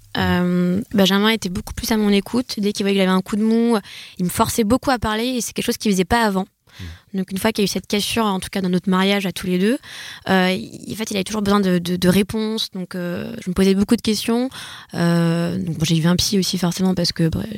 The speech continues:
Speaker 1: c'était un peu compliqué à gérer, mais, euh, mais, euh,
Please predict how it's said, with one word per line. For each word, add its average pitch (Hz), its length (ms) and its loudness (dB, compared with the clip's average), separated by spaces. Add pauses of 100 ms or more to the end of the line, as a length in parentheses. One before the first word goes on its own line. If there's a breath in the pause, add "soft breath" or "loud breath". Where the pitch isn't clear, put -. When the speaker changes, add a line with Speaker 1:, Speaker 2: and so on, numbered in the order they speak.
Speaker 1:
c'était - 240 -8
un 165 40 2
peu 170 120 -2
compliqué - 340 -2
à 175 40 6
gérer, 185 320 2
mais, 196 200 4
euh, 175 220 0 (640 loud breath)
mais, 180 260 4
euh, 175 420 2